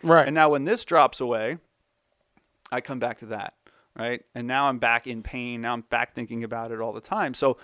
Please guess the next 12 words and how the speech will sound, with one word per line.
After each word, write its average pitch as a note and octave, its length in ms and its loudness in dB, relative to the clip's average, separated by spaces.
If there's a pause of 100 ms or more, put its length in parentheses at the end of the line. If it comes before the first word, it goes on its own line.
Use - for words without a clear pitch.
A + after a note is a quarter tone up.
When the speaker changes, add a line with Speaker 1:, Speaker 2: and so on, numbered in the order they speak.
(240)
Speaker 2:
the C3 80 -6
fire G3 320 8
together, D#3 280 4
wire E3 360 8
together B2+ 400 0
is A#2+ 160 -2
always D3 260 0
what C3 140 -2
gets B2+ 220 -2
the B2 80 -8
most A2+ 260 -10
press, F3 420 2